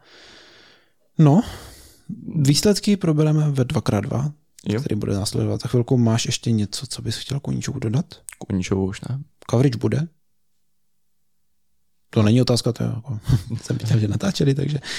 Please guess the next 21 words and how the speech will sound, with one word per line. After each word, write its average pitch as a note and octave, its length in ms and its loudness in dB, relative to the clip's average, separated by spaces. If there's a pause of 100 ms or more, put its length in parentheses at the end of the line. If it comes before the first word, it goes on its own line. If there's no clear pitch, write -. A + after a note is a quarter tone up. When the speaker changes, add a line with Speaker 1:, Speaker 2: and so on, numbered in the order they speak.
(180)
Speaker 1:
coverage A2+ 260 0
bude, C3 200 4
ještě - 220 0
ale G2+ 160 0
není. A2+ 360 2 (880)
Kdyby A#2 180 2
náhodou A2+ 300 2
vyšla, G#2+ 320 0
tak - 220 -8
vám G#2+ 180 -2
to A#2+ 100 -4
dáme G#2+ 180 2
do A#2+ 80 -4
popisku. B2+ 440 -2 (960)
Ještě A#2+ 220 4
jsem A2+ 100 4
chtěl A2 160 2
říct G#2 120 0
teda - 160 -2
jednu A#2 160 0
věc. C#3+ 200 0